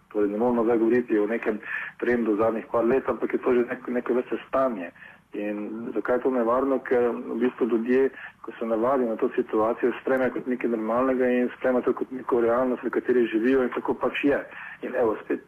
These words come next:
potem spet pridemo do situacije, kako v taki situaciji potem nekako tudi opolnomoči delavca, da pove: "Glej, jaz nisem tukaj zato, da bom vsak mesec dobil novo pogodbo, pa da bom potem, eh, petnajstega v mesecu cel prestrašen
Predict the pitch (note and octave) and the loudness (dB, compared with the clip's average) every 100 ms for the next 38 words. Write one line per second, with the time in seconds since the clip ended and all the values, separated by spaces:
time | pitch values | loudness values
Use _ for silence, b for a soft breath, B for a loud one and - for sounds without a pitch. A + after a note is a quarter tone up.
0 | - - C3 C3 - C#3 - - D#3 C#3+ | -20 -4 -2 -2 -2 -4 -2 0 2 2
1 | A#2 G#2 B2+ - B2+ A2 A2 A#2+ B2 - | 0 0 -2 -4 -4 0 2 0 -2 -6
2 | - C3 A2+ - B2+ - A2+ G#2 A2 A#2 | -2 0 0 -2 -2 -6 -2 0 2 0
3 | B2 A2+ B B B B B - C3 B2 | 0 0 B B B B B -6 0 2
4 | A#2+ G#2+ A#2 A2+ A2+ B2 A#2+ A2+ A#2 A2+ | 2 0 0 0 0 2 2 2 0 0
5 | A2+ A#2+ A#2 G#2+ A2 A#2 - A2+ G#2+ - | 0 0 0 2 2 2 0 -2 -2 -2
6 | A2 A#2 A2+ A2+ A#2 G2 F2+ F#2 G2+ A2 | 0 2 2 4 4 2 2 2 2 0
7 | - B2 B2 G#2 A#2 - G#2 G2+ A2+ A2 | 0 -2 -2 -2 -4 -2 -2 0 2 2
8 | G#2 G#2 G#2 B B - - A2+ A#2+ B2 | 0 -2 -8 B B -8 -4 -4 -2 -2
9 | A2+ G#2 G#2+ A#2+ A2+ A#2 A2 A2 G#2+ A#2 | -2 -2 0 0 0 -2 -6 -4 0 2
10 | A#2+ A2 G#2 G#2 G2+ - A#2 A2+ G#2 G2+ | 2 0 0 -2 -6 -6 -2 -2 -2 0
11 | G2+ F#2+ - A2+ A#2+ A#2 A2 G#2+ A#2 A2 | 0 -2 -2 -2 0 2 2 0 -2 -2
12 | - G#2 G2+ G2 A2+ A2+ - B2+ G#2+ - | -2 2 2 2 -2 -6 -2 0 -2 -2
13 | A#2 A2+ G#2+ | 0 0 -2